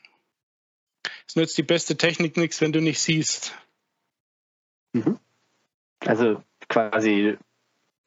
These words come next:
Speaker 2: de-, die Motive zu sehen, zu finden, das,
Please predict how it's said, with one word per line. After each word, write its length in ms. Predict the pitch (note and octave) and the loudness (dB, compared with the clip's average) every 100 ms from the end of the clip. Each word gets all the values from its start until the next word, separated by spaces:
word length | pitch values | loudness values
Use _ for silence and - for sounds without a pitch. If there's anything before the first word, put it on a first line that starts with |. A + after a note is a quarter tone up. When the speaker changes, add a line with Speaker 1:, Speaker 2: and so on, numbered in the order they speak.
| - | 0
Speaker 2:
de-, 100 | C3+ | 0
die 140 | B2 | 2
Motive 560 | C3 C3+ - D#3 C#3 C3 | 2 2 0 0 2 0
zu 160 | - B2+ | -2 -2
sehen, 420 | B2+ B2+ B2+ A#2+ | 2 2 2 0
zu 100 | A#2 | -4
finden, 680 | - A#2+ A#2+ A#2+ A#2 A2+ A2+ - - _ | 0 0 0 0 2 2 -2 -10 -20 _
das, 220 | - A2+ | -2 -2